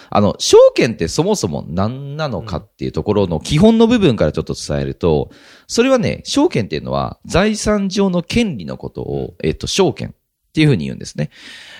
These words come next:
で、まあ、その、住宅支援機構、まあ、ここの、住宅支援機構じゃない、住宅支援、あ、いいのか、住宅支援機構が、えー、やっていることって、皆さんがお家を買うため、マイホームを買うために、借りやすく、買いやすくしてあげるってことがまず一つなんですよ。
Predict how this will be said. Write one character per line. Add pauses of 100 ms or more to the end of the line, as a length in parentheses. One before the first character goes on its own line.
で、
ま
あ、
そ
の、 (380)
住
宅
支
援
機
構、
ま
あ、
こ
こ
の、
住
宅
支
援
機
構
じ
ゃ
な
い、 (160)
住
宅
支
援、
あ、
い
い
の
か、
住
宅
支
援
機
構
が、
え
ー、
や
っ
て
い
る
こ
と
っ
て、
皆
さ
ん
が
お
家
を
買
う
た
め、
マ
イ
ホ
ー
ム
を
買
う
た
め
に、 (320)
借
り
や
す
く、
買
い
や
す
く
し
て
あ
げ
る
っ
て
こ
と
が
ま
ず
一
つ
な
ん
で
す
よ。